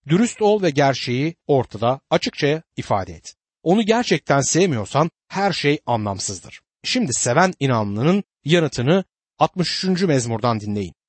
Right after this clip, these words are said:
Altmış üçüncü mezmur, birinci ayet. "Ey Tanrı, sensin benim Tanrım. Seni çok özlüyorum. Canım sana susamış,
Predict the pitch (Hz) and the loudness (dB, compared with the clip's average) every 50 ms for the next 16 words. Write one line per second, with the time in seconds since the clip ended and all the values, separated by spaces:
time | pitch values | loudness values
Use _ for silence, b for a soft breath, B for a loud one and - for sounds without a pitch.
0 | _ _ 135 139 - - 147 - 160 139 - 156 151 151 175 170 160 147 151 170 | _ _ -2 0 0 -4 -8 -8 -8 -6 -4 -6 -4 -2 0 0 0 0 2 0
1 | 180 165 - _ _ _ - 131 120 120 113 104 131 127 110 92 85 - _ - | 0 0 -4 _ _ _ -2 0 0 0 -2 0 0 0 0 0 -4 -12 _ -20
2 | - _ _ _ _ _ _ _ _ _ _ 160 180 196 185 - 170 139 127 117 | -20 _ _ _ _ _ _ _ _ _ _ 2 2 2 2 2 0 0 2 0
3 | 110 98 - - 185 185 190 175 - 165 147 139 135 131 120 113 - 123 117 113 | -4 -4 -2 0 2 2 2 0 0 0 0 2 2 0 0 -4 -4 -4 -4 -4
4 | 107 107 - _ _ _ _ _ _ - - 160 165 202 185 - 190 - 165 143 | -4 -8 -10 _ _ _ _ _ _ -4 0 0 0 2 2 0 0 2 2 2
5 | 131 117 110 117 113 101 95 - _ _ _ _ _ _ _ _ - 131 151 160 | 2 0 -2 -4 -4 -4 -6 -10 _ _ _ _ _ _ _ _ -2 0 2 4
6 | 190 220 220 - - 156 160 151 - 117 - 117 101 110 165 185 - | 4 2 2 2 0 0 0 0 -2 -6 -8 -6 -2 -2 -2 -2 -4